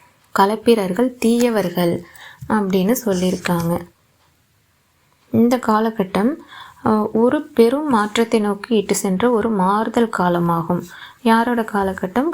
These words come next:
களப்பிரர்கள் காலம். பொது ஆண்டு ஆறாம் நூற்றாண்டுக்கு பின்னர்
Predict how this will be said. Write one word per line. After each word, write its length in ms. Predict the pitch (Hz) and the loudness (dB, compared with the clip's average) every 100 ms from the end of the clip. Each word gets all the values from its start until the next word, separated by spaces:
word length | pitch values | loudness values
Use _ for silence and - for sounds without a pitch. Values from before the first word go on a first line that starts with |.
| 330 | 0
களப்பிரர்கள் 720 | 202 220 233 226 202 180 170 | 0 2 0 0 0 -4 -2
காலம். 400 | 170 170 165 - _ _ _ _ _ | 0 0 0 -6 _ _ _ _ _
பொது 300 | 226 233 240 | 2 4 2
ஆண்டு 280 | 208 190 254 | 0 0 0
ஆறாம் 460 | 254 220 247 269 | 2 2 0 0
நூற்றாண்டுக்கு 560 | 247 233 226 208 214 - | -2 0 0 0 -2 -2
பின்னர் 480 | - 165 165 214 | -2 0 0 0